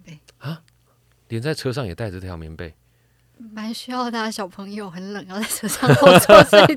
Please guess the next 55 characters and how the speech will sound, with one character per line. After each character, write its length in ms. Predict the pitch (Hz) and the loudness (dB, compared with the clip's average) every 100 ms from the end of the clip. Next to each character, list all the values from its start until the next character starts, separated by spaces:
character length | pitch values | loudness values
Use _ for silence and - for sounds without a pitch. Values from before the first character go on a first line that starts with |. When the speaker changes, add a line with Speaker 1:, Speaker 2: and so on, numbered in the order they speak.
| 226 | -2
Speaker 1:
觉。 200 | - 330 349 427 - | 0 0 0 -8 -8
<laughs> 280 | - 320 262 | -6 -8 -6
对 160 | 311 294 | -2 0
啊， 200 | 254 247 | 0 0
然 180 | 240 | -4
后 240 | 240 285 262 | -4 -4 -4
那 240 | 262 269 | -6 -8
个 160 | 233 220 | -8 -10
台 220 | 214 220 | -10 -12
北 180 | 220 220 | -10 -10
开 180 | 214 220 | -10 -8
到 140 | 220 | -8
台 300 | 208 190 175 | -10 -16 -16
东 200 | 185 190 | -16 -16
又 100 | 208 | -16
很 260 | - 160 175 | -16 -18 -18
久。 260 | - 120 _ _ _ | -18 -18 _ _ _
Speaker 2:
对 180 | - 123 | -6 -4
啊。 280 | 107 95 92 | -4 -4 -8
Speaker 1:
对， 140 | 170 143 | -12 -16
开 260 | - 196 | -16 -18
车 240 | 196 196 185 | -16 -18 -16
嘛， 240 | 170 127 | -16 -16
然 100 | 151 | -18
后， 320 | 170 185 175 _ _ _ _ _ - | -16 -14 -14 _ _ _ _ _ -20
然 100 | 180 | -16
后 140 | 208 | -14
那 140 | 214 | -14
时 120 | 196 170 | -14 -14
候 240 | 180 160 | -14 -14
我 200 | 147 170 | -14 -18
妈 280 | 170 175 185 _ _ _ | -14 -14 -14 _ _ _
就 140 | - | -20
会 340 | 175 175 135 - | -16 -14 -16 -16
带 220 | - 165 147 | -14 -14 -14
这 200 | - 175 | -18 -18
条 240 | - 156 | -18 -18
棉 240 | 151 143 175 | -18 -20 -20
被 200 | 156 143 | -20 -18
在 160 | 165 | -18
车 180 | - 160 | -18 -20
上， 300 | - 180 147 | -16 -16 -16
可 140 | - | -20
能 180 | 156 151 | -20 -20
就 140 | 160 175 | -20 -20
是 160 | 170 - | -20 -18
跟 160 | 185 | -18
我 80 | 175 | -16
妹 160 | 160 175 | -16 -16
妹， 240 | 151 135 - | -16 -18 -20
我 60 | |
们 120 | 160 | -18
会 120 | 170 185 | -18 -18
一 20 | |
起 180 | - | -18